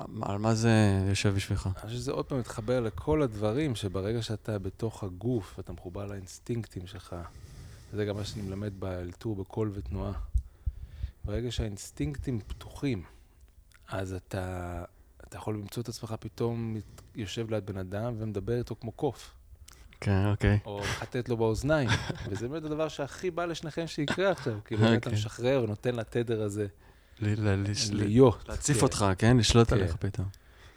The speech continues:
Speaker 2: וזה מתחבר מאוד, אולי נג-, ניגע בזה בטח עוד מעט, של האוכל, אבל, זאת אומרת, אם אנחנו מ-, עושים כזה delete למלא מלא דברים, אנחנו חוזרים לאיזושהי איכות שבטית ראשונית שהיא,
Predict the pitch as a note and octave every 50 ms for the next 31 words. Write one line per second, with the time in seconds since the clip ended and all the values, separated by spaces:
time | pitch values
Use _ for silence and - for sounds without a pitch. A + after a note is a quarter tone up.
0 | - - G#2 F#2 F2+ F2 F2+ F2+ G2 F#2+ F#2+ F#2+ F#2 F#2 F#2 F#2 F#2 F#2 F2+ F2+
1 | F2+ E2+ F#2 F2+ F2+ - - G2 F#2 G2+ G#2 G2+ G2 G#2 G2+ G2+ G2 F2+ F#2+ F2+
2 | F#2+ F#2+ F#2 F#2 F2 G2 G2+ G2+ F#2+ G2+ G2 F#2 F#2 F#2+ F#2+ F#2 - - - G#2
3 | G2 G#2 G#2+ G2+ F#2+ - - G#2+ F#2+ F#2+ F#2 A#2 C#3+ C#3 - - A2 F#2+ F2 -
4 | - - - - - - - - - - F2 - F2+ F2 F2 F2 - - - _
5 | - - - - - - - - - - - - - - - A#2 G#2+ G#2+ G#2+ -
6 | A#2+ A#2+ B2 B2+ C3 B2+ B2 - D3 C#3 C3+ C3+ - - - - - - - -
7 | - - - - B2+ B2 A#2 A#2 A#2 A2+ G#2 - - C3 B2+ A#2+ B2+ A#2 G#2+ A2+
8 | A2 G#2+ G#2+ G#2+ G2 G2 A2 G#2 G2+ G#2+ A#2 A2 G#2+ A#2+ C#3 C3 - - A2+ G#2
9 | G2+ G#2 A2 A#2+ B2 A2+ A#2+ A#2+ A#2 A2 A#2 C#3+ F#3 F#3+ D#3 A#2+ A2+ - A#2 G#2
10 | - - - G#2+ G2+ G2+ G#2 A2 G#2+ A#2+ C#3+ E3 E3+ D3 A#2 G2+ F#2+ - G#2 G#2+
11 | A2 A2 A2+ G#2 - - G#2 F#2+ F#2 - - A#2+ A2+ - - - - G#2+ F#2+ -
12 | - - - C3 A#2 - - - G#2 - - - - - - - - - - G#2
13 | G#2 G2 - - - F#2+ G#2+ C#3+ E3+ D#3+ - - - B2 A2+ F#2+ F2 A2 A2+ A2